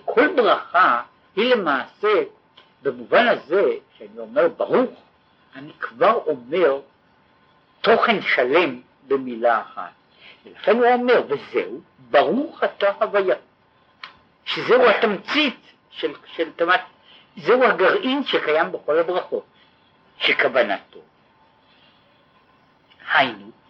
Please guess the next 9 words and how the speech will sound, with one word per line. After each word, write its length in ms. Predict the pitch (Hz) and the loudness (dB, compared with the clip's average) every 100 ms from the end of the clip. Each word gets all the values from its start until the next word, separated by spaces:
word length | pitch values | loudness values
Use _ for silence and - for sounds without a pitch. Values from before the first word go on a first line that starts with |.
| _ _ _ _ - | _ _ _ _ 0
שמבקש-, 920 | - 156 147 139 147 - - - - | 2 2 0 0 0 -2 -2 -2 -2
מבקשים 680 | 165 160 330 - 302 208 123 _ _ _ _ _ _ _ | -2 -2 0 0 0 -2 -8 _ _ _ _ _ _ _
שיהיה 680 | - - 156 139 117 127 208 143 - 214 | -2 -2 -4 -10 -12 -2 2 2 -2 -16
התהוות 840 | 151 - - 123 - 226 285 - 175 | -12 -6 -4 -6 -4 -4 -4 -6 0
והמשכת 800 | 180 175 170 - 151 - 156 147 | 2 2 -4 -4 -4 -2 -4 -4
שם 300 | - - 147 127 | -6 -4 -4 -2
הוויה, 380 | 113 107 87 82 _ _ _ _ _ _ _ _ _ _ _ _ 143 | -2 -2 -8 -12 _ _ _ _ _ _ _ _ _ _ _ _ -16
מבחינת 760 | 160 139 143 156 143 165 165 | -12 -4 -2 -2 0 0 0
אתה, 520 | - - - - 135 | -4 -4 -2 2 2